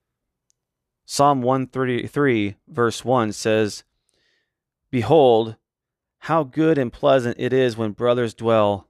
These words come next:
in unity." I mean, that is, that is so incredibly powerful, people. I mean, and that's, think about that. How good and pleasant it is when brothers dwell in unity.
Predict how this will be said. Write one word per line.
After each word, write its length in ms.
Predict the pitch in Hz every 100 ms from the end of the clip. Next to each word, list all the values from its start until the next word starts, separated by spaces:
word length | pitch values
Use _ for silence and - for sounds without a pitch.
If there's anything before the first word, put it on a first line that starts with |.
| _ _ _
in 180 | - 101
unity." 420 | 104 101 85 80 - _ _ _ _ _ _ _ _ _ _ _ _ _ _ _ _ _ _ 139
I 40 |
mean, 100 | 131
that 140 | 143
is, 160 | 190 147
that 160 | 147 185
is 100 | 165
so 300 | - 147 135
incredibly 420 | 113 113 95 95
powerful, 400 | - 98 95 -
people. 500 | - 104 104 101 - _ _ _ _ _ _ _ _ _ _ _ _ _ _ _ _ _ _ _ _ _ _ _ _ _ _ _ _ _ _
I 40 | 135
mean, 200 | 139 127 _ _ _ _ _ _ _ -
and 140 | 160 -
that's, 400 | 151 170 196 - _ _ _ _ -
think 240 | - 233
about 240 | 254 127
that. 240 | - 64 - _ _ _ -
How 220 | 151 185
good 200 | 151 196
and 100 | 170
pleasant 460 | - 170 160 131 -
it 120 | 143
is 300 | 151 170 117
when 200 | 120 120
brothers 400 | 110 127 135 123
dwell 260 | - 117 120
in 100 | 120
unity. 440 | 139 147 90 -